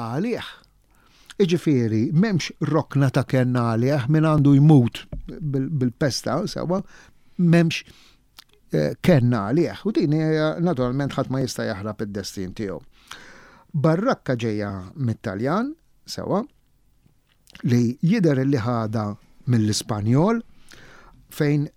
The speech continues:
fl-Ispanjol tfisser għarix tar-raja jew tinda tas-soldati. Ara, hawnhekk bqajna fl-istess,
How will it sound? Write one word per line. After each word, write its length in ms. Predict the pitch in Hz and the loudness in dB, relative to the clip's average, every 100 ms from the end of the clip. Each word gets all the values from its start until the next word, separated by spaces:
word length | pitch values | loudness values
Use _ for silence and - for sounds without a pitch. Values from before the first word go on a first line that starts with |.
| _ - | _ -16
fl-Ispanjol 640 | - 127 - 131 220 180 | -8 -8 -4 -4 0 -2
tfisser 460 | - 131 - 120 110 - | -2 -4 -4 -6 -8 -4
għarix 760 | 147 143 165 190 113 - - - | -2 0 2 2 0 -6 -12 -6
tar-raja 680 | 131 127 151 107 98 85 - - | -4 0 -2 -2 -4 -8 -10 -4
jew 220 | 139 127 | -2 0
tinda 320 | 165 147 139 | -2 0 -2
tas-soldati. 840 | 143 123 147 143 170 104 95 87 98 | -2 -2 -2 0 0 -2 -6 -12 -10
Ara, 240 | 143 101 87 | -6 -6 -4
hawnhekk 280 | 156 120 123 | -6 -6 -10
bqajna 420 | 131 143 135 131 | -10 -8 -8 -6
fl-istess, 520 | 139 120 139 131 | -6 -6 -4 -4